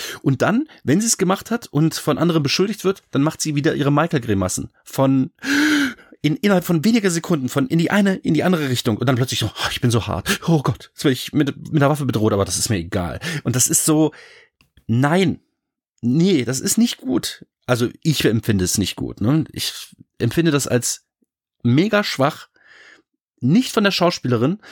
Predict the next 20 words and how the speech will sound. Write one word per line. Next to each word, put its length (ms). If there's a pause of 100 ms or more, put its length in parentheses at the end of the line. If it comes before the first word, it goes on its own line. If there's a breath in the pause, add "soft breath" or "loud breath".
sondern 280
was 120
das 180
Drehbuch 460
sagt. 560
Und 60
ich 160
glaube 240
nicht, 220
dass 120
sie 80
sich 140
das 160
selbst 280
ausdenkt. 420
Jetzt 140
mache 140
ich 80
hier 120
mal, 220